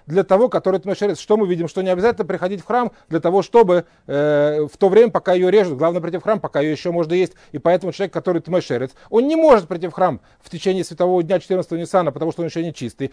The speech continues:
Но так как он может прийти в храм ночью, когда эту жертву будут есть, это вполне достаточно, чтобы сделать для него пасхальную жертву. По аналогии, человек, который находится в городе Мудим, пятнадцать миль от Иерусалима, он не может прийти в храм в течение светового дня,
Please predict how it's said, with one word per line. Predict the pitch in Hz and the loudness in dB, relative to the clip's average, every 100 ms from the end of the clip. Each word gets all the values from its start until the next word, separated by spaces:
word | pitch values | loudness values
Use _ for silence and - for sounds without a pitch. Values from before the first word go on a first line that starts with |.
| - | -8
Но | 143 | -6
так | 139 214 | -2 -2
как | 175 - | -2 -4
он | 190 | 0
может | 208 - | 0 0
прийти | 170 180 | -4 -6
в | |
храм | - 196 - _ - | 2 2 2 _ -4
ночью, | 175 202 165 | 2 2 2
когда | 147 165 | -4 -4
эту | 151 | -2
жертву | 180 180 | -6 -4
будут | 190 190 | -6 -6
есть, | 226 294 _ _ | -4 -4 _ _
это | 151 160 | -8 -6
вполне | - 196 | -2 -2
достаточно, | 185 220 233 180 | -2 -2 -4 -4
чтобы | 151 160 | -6 -4
сделать | 156 185 | -2 -2
для | 170 | -2
него | 202 | -2
пасхальную | 160 120 147 156 | -2 -2 -2 0
жертву. | 151 135 123 - _ | 2 0 -2 -12 _
По | 131 139 | -2 0
аналогии, | 143 165 214 165 | 4 6 6 4
человек, | - 160 | -4 -6
который | 147 160 | -6 -6
находится | 156 180 143 | -4 -4 -6
в | |
городе | 139 165 156 | -4 -2 -2
Мудим, | 156 156 160 | -4 -4 -6
пятнадцать | 160 175 165 - | -6 -4 -6 -4
миль | 165 | -6
от | 151 | -4
Иерусалима, | 151 139 127 110 127 _ - | -6 -4 -4 -4 -8 _ -6
он | 190 214 | 0 2
не | 233 | 4
может | 269 254 202 | 6 8 6
прийти | - 165 | 2 -6
в | 175 | -2
храм | 180 170 | 2 2
в | - | 2
течение | 160 165 | -8 -10
светового | - 165 165 156 | -6 -2 0 0
дня, | 160 143 | 2 2